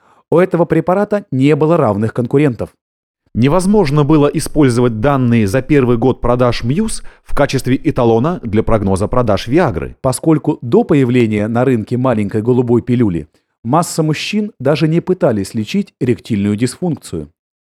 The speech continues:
Speaker 1: В итоге наши счетоводы для одних районов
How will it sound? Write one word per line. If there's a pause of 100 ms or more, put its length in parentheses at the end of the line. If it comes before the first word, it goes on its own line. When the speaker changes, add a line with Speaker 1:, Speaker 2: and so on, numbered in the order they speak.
(400)
Speaker 1:
В
итоге
наши
счетоводы
для
одних
районов